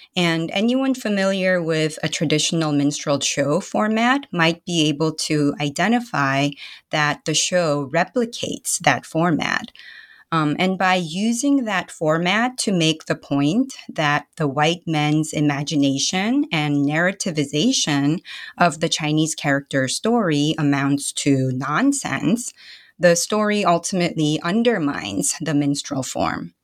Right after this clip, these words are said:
So, um, just as minstrel shows put forth a grotesque version of blackness based on the viewpoint of white performers, the story shows that the white men's narratives about the Chinese worker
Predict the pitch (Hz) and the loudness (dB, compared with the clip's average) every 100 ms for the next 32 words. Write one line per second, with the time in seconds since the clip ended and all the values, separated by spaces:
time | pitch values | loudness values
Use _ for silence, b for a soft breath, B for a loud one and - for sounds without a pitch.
0 | _ B B B B - - 190 180 175 | _ B B B B -8 0 2 2 2
1 | 170 - 151 139 139 196 233 - 208 202 | 0 -2 -2 -2 0 0 0 0 0 0
2 | 202 - 180 175 190 - 214 220 - 220 | -2 -4 0 2 2 0 -2 -2 0 0
3 | 220 226 - - 190 - - 170 156 165 | 2 -2 -2 2 2 2 -2 0 2 0
4 | - - 151 147 - 160 156 - 156 208 | -4 -2 0 0 0 0 0 -2 0 0
5 | 240 - 147 156 175 196 156 - 139 135 | 0 -4 2 2 4 0 0 -2 -2 -2
6 | - - 233 311 - - 160 160 - 156 | -2 0 0 0 -6 -2 2 2 0 0
7 | 156 151 131 143 143 - 170 185 196 - | 0 0 0 0 0 0 0 0 0 -2
8 | 143 139 143 143 - 147 139 131 165 240 | -2 0 0 0 -4 -6 -4 0 0 0
9 | 285 - B B B 180 170 - 196 202 | -2 -6 B B B -4 -2 0 0 0
10 | 190 - 160 156 156 - 151 147 147 - | -2 0 2 2 0 0 0 0 0 -2
11 | 143 160 170 170 160 156 151 - 151 185 | 0 2 2 2 0 2 0 0 0 2
12 | 285 262 147 143 143 - 156 147 139 - | 0 0 -2 -2 -2 -2 2 2 0 -2
13 | - 143 139 135 170 233 233 156 143 156 | 0 2 2 0 0 -2 0 0 2 0